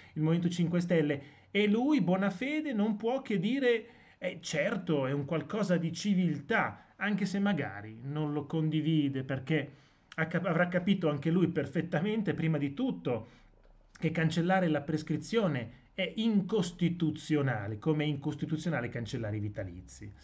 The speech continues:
Incostituzionale cancellare la prescrizione, perché dall'intervista dell'ex magistrato Nordio, eh, si evince esattamente quello che è. Eh, nel, nel diritto italiano, nelle le-, nella Costituzione c'è scritto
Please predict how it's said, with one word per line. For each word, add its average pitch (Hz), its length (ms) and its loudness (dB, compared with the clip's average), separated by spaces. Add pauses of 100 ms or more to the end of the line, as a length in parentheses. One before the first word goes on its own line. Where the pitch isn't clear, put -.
(400)
Incostituzionale 196 960 0
cancellare 131 440 -2
la 123 120 -4
prescrizione, 110 680 -8
perché 120 420 -4 (300)
dall'intervista 135 840 0
dell'ex 113 480 -4
magistrato 113 640 -2
Nordio, 240 720 -2 (400)
eh, 185 300 -8
si 240 160 -4
evince 202 420 0
esattamente 160 680 0
quello 156 260 0
che 226 160 -2
è. 135 260 0 (300)
Eh, 160 280 -6
nel, 185 360 2
nel 190 180 4
diritto 220 440 0
italiano, 226 720 -2
nelle 165 240 0
le-, 202 180 2
nella 156 220 -2
Costituzione 202 580 -4
c'è 202 140 -4
scritto 180 380 -2